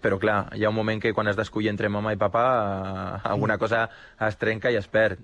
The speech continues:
Speaker 1: i, i jo entenc i comprenc les decisions que va prendre cadascú amb el seu moment,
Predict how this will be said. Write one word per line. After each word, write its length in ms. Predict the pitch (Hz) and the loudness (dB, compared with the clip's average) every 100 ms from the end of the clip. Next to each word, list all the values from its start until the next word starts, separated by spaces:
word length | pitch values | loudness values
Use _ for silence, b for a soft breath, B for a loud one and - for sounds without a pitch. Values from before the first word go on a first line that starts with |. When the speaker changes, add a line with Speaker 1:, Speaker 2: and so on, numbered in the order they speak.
| - | -8
Speaker 1:
i, 640 | 107 101 101 98 95 95 b b - | -4 -2 -2 -2 -4 -6 b b -8
i 160 | 113 | -4
jo 140 | 107 117 | 0 0
entenc 360 | 104 120 113 | 0 0 0
i 320 | 107 104 101 92 | -2 -2 -2 -4
comprenc 500 | 107 98 104 107 107 | -4 -2 0 0 0
les 120 | 101 | 0
decisions 360 | 104 98 101 | -2 -4 -4
que 80 | - | 0
va 80 | 101 | 0
prendre 240 | 104 101 98 | 0 0 0
cadascú 300 | 98 98 98 | 0 0 -2
amb 100 | 98 | -4
el 60 | |
seu 160 | 92 98 | -4 -4
moment, 400 | 98 98 131 | -2 -2 -4